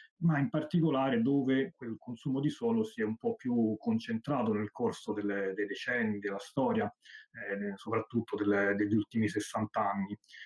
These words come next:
Eh, perché? Perché, eh, eh, questa percentuale del sette per cento che veniva richiamata anche prima in realtà si concentra, eh, prevalentemente in alcune zone del territorio,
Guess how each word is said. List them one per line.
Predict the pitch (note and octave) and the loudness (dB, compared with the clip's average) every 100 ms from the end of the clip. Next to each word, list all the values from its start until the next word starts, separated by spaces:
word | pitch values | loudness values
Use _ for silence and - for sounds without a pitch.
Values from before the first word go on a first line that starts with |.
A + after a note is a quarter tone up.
| - | -8
Eh, | A#2 G#2 G2+ G2 F#2+ F#2+ F#2+ F#2+ F#2+ F#2+ - _ - _ _ _ - - | 0 2 2 2 2 0 0 -2 -2 -4 -10 _ -20 _ _ _ -8 -4
perché? | - D3+ - B2 | 0 0 0 0
Perché, | G#2+ - C#3 A#2 E3 | 0 0 0 0 0
eh, | C3 A#2+ A#2 A#2 - _ | 0 2 0 0 -8 _
eh, | C#3 B2+ - - D3+ C#3+ D3 D3+ _ - C#3 C#3 A#2+ A2 | -20 -18 -20 -14 -14 -12 -16 -18 _ -2 0 -2 -4 -4
questa | - - - B2 | -4 -4 -2 0
percentuale | - D3 C3+ D#3+ D#3+ | 0 0 0 0 2
del | C3 | 0
sette | - C#3+ B2+ - | -2 -4 -4 -4
per | A#2+ G#2+ | -2 -2
cento | - C#3 B2 A2 G#2+ | -2 -2 0 0 -2
che | G#2+ | 0
veniva | G#2+ A2+ | 2 2
richiamata | A2+ G#2 A2 A2+ G#2+ G#2+ G#2 G#2 _ - - | 2 0 2 2 2 0 0 -2 _ -20 -14
anche | - A#2 - B2 | -6 -4 -2 0
prima | B2 A#2 | 2 2
in | A2+ | 2
realtà | A#2+ - C3 | 0 0 -4
si | - A2+ | -2 0
concentra, | B2+ A#2 - C3+ C3 - A#2 A#2 A2+ A2+ - - _ | 4 2 2 2 2 0 0 2 0 -2 -8 -20 _
eh, | D3+ A2+ G#2 G#2 - - | -6 -6 -8 -10 -14 -6
prevalentemente | C3+ B2+ A#2+ A#2 C#3+ D3+ B2+ | -2 2 2 4 2 4 2
in | |
alcune | A#2 A2+ C3+ A#2+ | 2 2 2 4
zone | G#2+ C3 A#2 | 4 4 4
del | G#2+ | 4
territorio, | - A2 G#2+ A#2+ G#2+ A2 A#2 | 0 -2 2 2 4 2 0